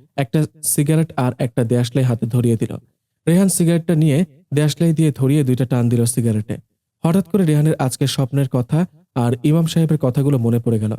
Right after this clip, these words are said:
রেহান সাথে সাথে সিগারেটটা হাত থেকে ছুঁড়ে ফেলে দিল। এই দেখে রেহানের বাকি বন্ধুরা অবাক হয়ে হা করে তাকিয়ে রইল রেহানের দিকে। "কিরে রেহান, এটা তুই কি করলি? তুই সিগারেটটা এভাবে ফেলে দিলি কেন?" "তোরা শুনে রাখ,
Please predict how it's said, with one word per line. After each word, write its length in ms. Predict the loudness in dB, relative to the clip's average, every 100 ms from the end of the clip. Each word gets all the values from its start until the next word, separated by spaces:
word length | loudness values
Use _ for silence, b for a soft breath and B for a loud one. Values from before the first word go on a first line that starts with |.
| -12 _ _ _ 0
রেহান 240 | 2 2
সাথে 260 | 2 0 0
সাথে 220 | 0 0
সিগারেটটা 640 | 0 0 0 0 -2 -2 -2
হাত 120 | -4 -4
থেকে 160 | -4 -4
ছুঁড়ে 280 | -2 -2
ফেলে 220 | 0 0 0
দিল। 160 | -4 -8 -18 _ _ -4
এই 100 | 0
দেখে 240 | 2 2 2
রেহানের 340 | 4 4 2
বাকি 320 | 0 -2 0
বন্ধুরা 440 | 0 0 0 0 0 -4 -18 _ _ -4
অবাক 300 | 0 0 0
হয়ে 300 | 0 0 0 -2 _
হা 180 | -4 0 0
করে 200 | 0 0
তাকিয়ে 360 | 0 -2 0 0
রইল 180 | 2 2
রেহানের 360 | 0 0 0
দিকে। 220 | -4 -8 -14 _ _ _ _ 0
"কিরে 140 | 2
রেহান, 220 | 4 2 0
এটা 160 | 0 0
তুই 120 | 0
কি 120 | -2
করলি? 280 | 0 2 2 -2
তুই 400 | -6 _ -2 0
সিগারেটটা 440 | 2 2 2 0 2
এভাবে 280 | 2 2
ফেলে 220 | 2 0 2
দিলি 180 | 2
কেন?" 220 | 2 0 -2 _ _ _ _ _
"তোরা 180 | 0 2
শুনে 240 | 2 2 2
রাখ, 160 | 0